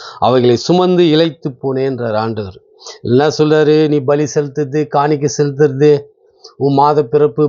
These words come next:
பண்டிகை நாள், இதெல்லாம் எனக்கு என்னத்துக்கு? இதெல்லாம் சுமந்து நான் இளைச்சு போயிட்டேன், இதெல்லாம் விட்டுருங்க. நான் சொல்றபடி என்னுடைய வேதத்தை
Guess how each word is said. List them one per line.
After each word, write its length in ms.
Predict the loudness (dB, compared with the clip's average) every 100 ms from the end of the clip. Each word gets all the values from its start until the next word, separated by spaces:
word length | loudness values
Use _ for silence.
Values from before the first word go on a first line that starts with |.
| 0
பண்டிகை 380 | -2 0 2 2
நாள், 260 | 2 4
இதெல்லாம் 340 | 4 4 4 2
எனக்கு 220 | 2 2
என்னத்துக்கு? 420 | 2 0 -4 -6
இதெல்லாம் 280 | -2 -2 -2
சுமந்து 340 | -4 -6 -4 -4
நான் 160 | -6
இளைச்சு 340 | -4 -6 -6 -6
போயிட்டேன், 460 | -2 -2 -2 -6 -8 -16 -20 -2
இதெல்லாம் 400 | 2 2 2 0
விட்டுருங்க. 460 | -2 0 0 0 -2 -6 -18 _ _ _ _ _ -6
நான் 380 | 0 2 2 0
சொல்றபடி 540 | 0 0 2 0 2 0 -6 _ _ _ _ _ _ _ _ _ _
என்னுடைய 420 | 0 2 4 2
வேதத்தை 600 | 2 2 2 0 0 0